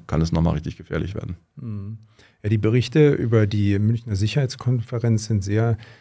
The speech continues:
Speaker 2: pessimistisch. Also es zeichnet sich eigentlich ein Bild ab eines, ähm, geschwächten, entschlusslosen Westens, äh, der Angst hat, dass im Herbst, äh, Donald Trump Präsident wird in den U S A und dann noch,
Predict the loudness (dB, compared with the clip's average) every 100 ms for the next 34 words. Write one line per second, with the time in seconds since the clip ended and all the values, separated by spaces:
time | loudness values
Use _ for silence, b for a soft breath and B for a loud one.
0 | B _ -4 0 2 4 2 2 2 2
1 | 0 -8 -2 0 2 0 -2 -14 -18 -18
2 | -18 -14 -2 2 2 0 -2 -6 -4 -4
3 | -4 0 -2 0 -2 -4 -4 -2 -2 -4
4 | -10 b b b b b -4 0 0 -2
5 | -6 -10 -18 -20 _ _ -6 -2 2 2
6 | 0 -6 -4 -2 -2 -2 2 2 2 2
7 | 4 4 4 4 0 0 0 0 -2 0
8 | 0 -2 -4 -6 -6 -4 -2 -2 0 0
9 | 0 0 -2 0 0 -2 -2 0 0 -2
10 | -6 -8 -2 0 -2 -2 -2 -4 -2 0
11 | 0 -2 b b b b b b b _
12 | -2 0 2 2 2 2 0 0 0 0
13 | -2 -2 0 0 0 0 2 2 0 -14
14 | -14